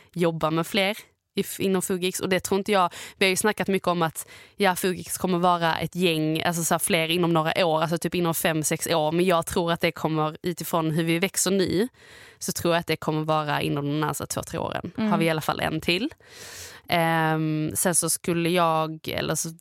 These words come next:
Speaker 1: vill jag också ha ett, inte en egen restaurang, inget sånt, men ett, ett eget, liksom, ja, men ett eget kontor.
Speaker 2: Mm.
Speaker 1: Ehm,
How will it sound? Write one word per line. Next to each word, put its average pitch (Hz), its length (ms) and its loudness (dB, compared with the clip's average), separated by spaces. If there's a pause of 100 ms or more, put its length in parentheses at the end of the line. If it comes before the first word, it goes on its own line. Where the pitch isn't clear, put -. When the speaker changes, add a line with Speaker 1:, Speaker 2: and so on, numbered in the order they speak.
(520)
Speaker 1:
vill 165 300 0
jag 170 400 2
också - 260 -4
ha 156 220 2
ett, - 160 -4 (280)
inte 175 240 -2
en 165 240 0
egen 165 220 0
restaurang, 156 480 -2
inget 175 280 -2
sånt, 147 360 -2
men 170 180 0
ett, - 240 -14
ett - 180 -4
eget, 156 540 -4
liksom, 143 380 -4 (140)
ja, 185 80 2
men 185 120 4
ett 175 100 0
eget 160 180 -2
kontor. 170 500 -2 (320)
Speaker 2:
Mm. 208 340 -2 (280)
Speaker 1:
Ehm, 151 920 0